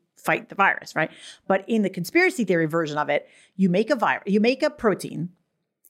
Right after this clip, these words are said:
and then your body sheds the protein, and then the person next to you can inhale it as if it's, like, secondhand smoke. And then the person who inhaled it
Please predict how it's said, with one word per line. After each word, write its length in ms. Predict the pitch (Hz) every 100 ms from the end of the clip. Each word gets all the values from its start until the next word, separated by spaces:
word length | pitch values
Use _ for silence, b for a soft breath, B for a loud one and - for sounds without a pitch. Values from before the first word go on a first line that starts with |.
| -
and 140 | 196 214
then 140 | 269
your 140 | 294
body 460 | 214 214 196 180 165 -
sheds 540 | - - 277 285 208
the 100 | 196
protein, 640 | - 151 - - 151 185 - _ _ B B B
and 160 | 226 240
then 120 | 240
the 60 | 233
person 520 | - 285 269 262 233 220
next 360 | 240 247 -
to 60 | 247
you 100 | 233
can 220 | 226 233
inhale 420 | 240 190 233 233
it 120 | 196 -
as 160 | 185
if 140 | 185 190
it's, 140 | 185
like, 140 | 175 170
secondhand 540 | 196 190 175 180 170
smoke. 380 | 190 190 214 - _ _ B B B B
And 260 | 208 196 214
then 440 | 302 220 170 175 - _ _ _ _ _ _ -
the 80 |
person 320 | - 277 277 220
who 140 | 214
inhaled 440 | 185 185 311 277
it 220 | 202 180